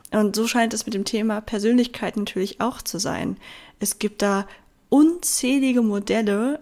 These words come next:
wie Persönlichkeit beschrieben werden kann. Natürlich auch immer, weil die Ersteller dieser Modelle unterschiedliche Ansichten haben, was Persönlichkeit alles ist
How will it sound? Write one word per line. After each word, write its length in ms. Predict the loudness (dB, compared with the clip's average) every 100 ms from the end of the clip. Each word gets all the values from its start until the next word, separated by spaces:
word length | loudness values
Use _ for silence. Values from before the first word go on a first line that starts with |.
| -6
wie 260 | -2 0
Persönlichkeit 640 | 0 -2 0 2 0 -4 -4
beschrieben 440 | -4 0 2 4
werden 280 | 2 -2 -4
kann. 420 | -4 0 2 0 -2 -20 -18 -4
Natürlich 500 | -4 -2 0 0 -2
auch 80 | -4
immer, 340 | -2 -2 -4 -8 _ _ _ _ _ -2
weil 340 | 4 4 2 -8
die 280 | -6 -2
Ersteller 420 | 0 2 2 4 4
dieser 220 | 2 0
Modelle 440 | 0 0 0 -2
unterschiedliche 720 | -2 -2 -2 -4 -4 -4 -2
Ansichten 600 | 2 4 4 2 -2 -6
haben, 360 | -4 -2 -2 -4 -10 _ -12
was 220 | -2 -2 0
Persönlichkeit 800 | -2 2 4 2 2 -2 -2
alles 260 | -2 -4 -2
ist 360 | -2 0 -2